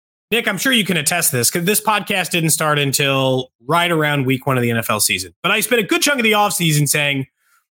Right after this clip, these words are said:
"There is absolutely no reason at all to take this defensive line serious. They're a joke. They're gonna be bad. They're gonna be one of the worst in the N F L unless they choose to do something different than what they're doing now." And truthfully,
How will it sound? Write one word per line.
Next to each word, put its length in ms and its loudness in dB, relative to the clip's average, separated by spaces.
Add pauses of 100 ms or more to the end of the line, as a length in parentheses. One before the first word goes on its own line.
"There 220 0
is 200 -6
absolutely 1000 0 (420)
no 160 0
reason 320 2
at 100 2
all 300 0
to 120 -2
take 200 0
this 160 0
defensive 340 -2
line 160 0
serious. 240 -2
They're 140 2
a 20 0
joke. 400 -2 (220)
They're 80 0
gonna 120 0
be 120 -2
bad. 360 -2
They're 80 -2
gonna 120 0
be 100 2
one 140 2
of 40 0
the 60 0
worst 240 0
in 60 2
the 80 2
N 80 0
F 100 -4
L 340 0 (280)
unless 260 2
they 220 0
choose 600 0
to 180 -2
do 560 0 (640)
something 560 0
different 420 0
than 160 2
what 220 0
they're 120 0
doing 580 -2
now." 680 -2
And 840 0 (180)
truthfully, 680 0